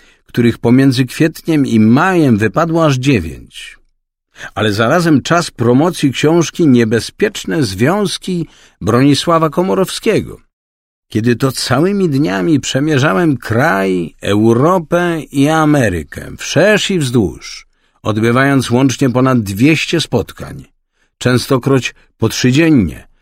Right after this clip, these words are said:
przy wypełnionych po brzegi salach. Jak przez mgłę pamiętam tysiące życzliwych twarzy ludzi, przepełnionych nadzieją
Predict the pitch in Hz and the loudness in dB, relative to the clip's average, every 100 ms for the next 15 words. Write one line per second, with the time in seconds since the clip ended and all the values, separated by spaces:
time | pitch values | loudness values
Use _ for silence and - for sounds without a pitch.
0 | _ - - 113 113 117 113 117 165 190 | _ -8 -2 0 0 2 4 4 4 2
1 | 175 - 131 123 151 139 - 73 57 - | 0 0 0 2 2 0 -2 -10 -10 -16
2 | - _ _ _ _ _ _ _ _ _ | -20 _ _ _ _ _ _ _ _ _
3 | - - _ _ - 127 - - 151 151 | -20 -20 _ _ -8 -8 -8 -4 -2 2
4 | 139 101 120 185 160 117 - 95 143 185 | 2 2 0 0 -2 -4 -4 -4 -2 -2
5 | 147 143 139 - 156 151 - 156 165 156 | -4 -4 -4 -2 -2 -2 -2 -2 0 -2
6 | 143 - 143 123 113 110 - 151 147 131 | -4 -6 -4 -2 -2 -4 -6 -4 -2 -4
7 | - 143 151 123 131 135 127 110 110 107 | -6 -6 -4 -4 -2 0 0 -2 -4 -6
8 | _ - - _ - 110 98 120 131 139 | _ -20 -20 _ -6 -4 0 2 4 4
9 | 131 107 120 127 123 147 147 120 92 78 | 2 2 2 2 2 2 0 -2 -4 -10